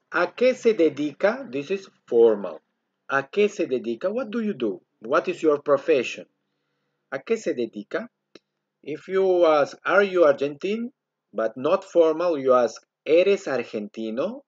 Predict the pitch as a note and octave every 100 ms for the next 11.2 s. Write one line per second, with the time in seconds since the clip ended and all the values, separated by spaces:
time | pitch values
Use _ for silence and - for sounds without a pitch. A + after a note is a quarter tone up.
0 | _ C#3 D#3 E3+ D#3 - A2 G#2 - G2
1 | - G#2+ A2 E3+ C3 A2+ - - G#2+ -
2 | B2+ D3 A#2 G#2+ C3+ - _ _ _ _
3 | _ _ - D#3+ F#3+ - - _ D3+ C#3+
4 | - E3 D3 G#2 - A2 G#2+ - G2+ G2+
5 | G#2 G#2 D#3 - _ _ _ _ _ E3
6 | G3+ G3+ - - D3 C#3+ _ E3+ C#3+ A2
7 | - A2+ - G#2 - A#2+ E3 A#2+ A#2 F#2+
8 | - A2+ A2 G2 F2 - C#3 G3+ A#3 -
9 | G3 F#3+ D#3+ D3+ D#3 D#3 _ _ _ _
10 | B3+ C4 C4 G#3+ - C3+ - G#2 - C3+
11 | A#3+